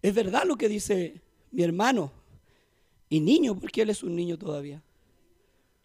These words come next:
Lo que es Sergito. Oiga, usted no le tomó el peso a lo que dijo. ¿Qué hacemos nosotros en España?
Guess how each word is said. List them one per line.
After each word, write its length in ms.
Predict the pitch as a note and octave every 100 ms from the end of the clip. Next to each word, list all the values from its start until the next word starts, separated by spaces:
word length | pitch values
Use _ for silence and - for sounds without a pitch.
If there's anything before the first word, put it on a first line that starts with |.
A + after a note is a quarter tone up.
| _ _ -
Lo 100 | D#3
que 140 | C#3
es 80 | F3
Sergito. 440 | F3 D3 D#3 C#3+ B2 - _ - - _ _ _ _ _ _ _ _ _
Oiga, 220 | - G#3 G#3
usted 240 | - A#3
no 140 | A#3
le 80 | A3
tomó 240 | F3+ - G3+
el 80 |
peso 320 | - A#3+ A#3+ -
a 40 |
lo 100 | D3
que 120 | C#3+
dijo. 220 | C3 B2 _ _ _ _ _ _ _ _ _ _ _ _ _
¿Qué 140 | - C4
hacemos 440 | C#4 E4 D#4+ D4
nosotros 380 | C4+ A3+ C4 D#4
en 60 |
España? 400 | A#3 - F3 C3+